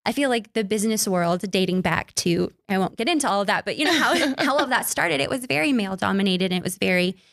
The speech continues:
Speaker 1: you know, men and women are different, and they,
Speaker 2: Mm-hmm.
Speaker 1: they do work differently. Their brains work differently. The way that they speak to each other is different. You know, I feel like men have a tendency to be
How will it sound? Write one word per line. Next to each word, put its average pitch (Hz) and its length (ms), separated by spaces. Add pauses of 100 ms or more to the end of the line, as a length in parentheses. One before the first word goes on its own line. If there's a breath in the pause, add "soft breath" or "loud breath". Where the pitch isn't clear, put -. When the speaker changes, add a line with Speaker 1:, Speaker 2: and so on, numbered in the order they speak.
(240 soft breath)
Speaker 1:
you 240 80
know, - 100 (240)
men 202 280
and 233 120
women 233 220
are 233 80
different, 226 520
and 180 220
they, 185 140
Speaker 2:
Mm-hmm. 202 140 (120)
Speaker 1:
they 208 120
do 370 200
work 208 220
differently. 180 360
Their 240 140
brains 339 380
work 180 180
differently. 180 400
The 208 140
way 254 160
that 277 180
they 262 320 (240 soft breath)
speak - 280
to 220 120
each 190 160
other 170 220
is 175 180
different. 170 380
You 185 60
know, 180 100
I 185 80
feel 185 180
like 180 140
men 202 480
have 202 180
a 190 60
tendency 190 540
to 185 140
be 185 240